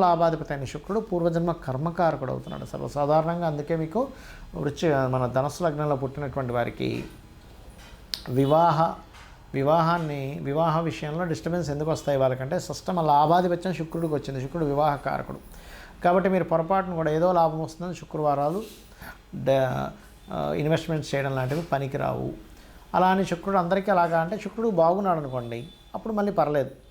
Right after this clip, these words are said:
శుక్రుడు ఉదాహరణకి ఇదే ధనుర్లగ్నం వారికి, మ్, పన్నెండో స్థానంలో ఉన్నాడు, అప్పుడు మంచివాడు అవుతాడు. అంటే ఇక్కడ ఏంటి, మనకి లాభాలు రావట్లేదని అప్పులే అయిపోతున్నాయి. కొంతమంది చూడండి ఏదో లాభం వస్తుందని అప్పు తీసుకొచ్చి పెడుతూ ఉంటారు, ఇబ్బంది అవుతుంది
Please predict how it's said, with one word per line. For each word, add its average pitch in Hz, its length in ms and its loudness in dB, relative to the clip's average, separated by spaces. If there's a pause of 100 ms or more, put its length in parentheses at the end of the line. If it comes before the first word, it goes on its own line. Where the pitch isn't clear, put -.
శుక్రుడు 180 300 -4
ఉదాహరణకి 165 480 2
ఇదే 156 180 0
ధనుర్లగ్నం 143 540 -2
వారికి, 123 280 -2 (600)
మ్, 131 180 -8 (260)
పన్నెండో 160 360 2
స్థానంలో 135 360 -2
ఉన్నాడు, 165 180 -4
అప్పుడు 214 200 -6
మంచివాడు 160 400 2
అవుతాడు. 131 260 -8 (460)
అంటే 196 180 0
ఇక్కడ 196 220 0
ఏంటి, 220 260 -2 (400)
మనకి 175 300 0 (1200)
లాభాలు 175 420 6
రావట్లేదని 160 600 4
అప్పులే 196 260 2
అయిపోతున్నాయి. 151 440 0
కొంతమంది 156 340 -2
చూడండి 156 240 2
ఏదో 156 180 4
లాభం 147 240 4
వస్తుందని 147 300 -2
అప్పు 151 180 -4
తీసుకొచ్చి 143 320 -4
పెడుతూ 127 240 -4
ఉంటారు, 131 220 -2
ఇబ్బంది 143 240 2
అవుతుంది 127 300 -2